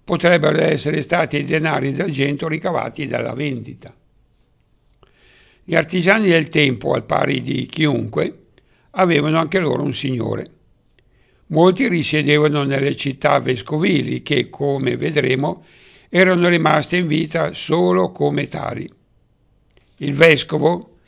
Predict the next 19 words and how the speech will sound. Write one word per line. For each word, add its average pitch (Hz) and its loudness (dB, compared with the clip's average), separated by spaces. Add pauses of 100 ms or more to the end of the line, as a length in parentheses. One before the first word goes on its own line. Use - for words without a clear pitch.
(260)
gran 139 -2
signore, 135 -2 (240)
abitando 123 -2
in 127 -2
un 113 -6
palazzo - -4 (340)
circondato 156 0
da 139 2
un 139 -4
consistente 170 -2
personale 139 -4
di 127 -6
canonici, 127 -6
chierici, 139 -4 (460)
cavalieri, 120 0
guerrieri, 127 0 (280)
che 123 -6
doveva 123 0
alloggiare, 131 0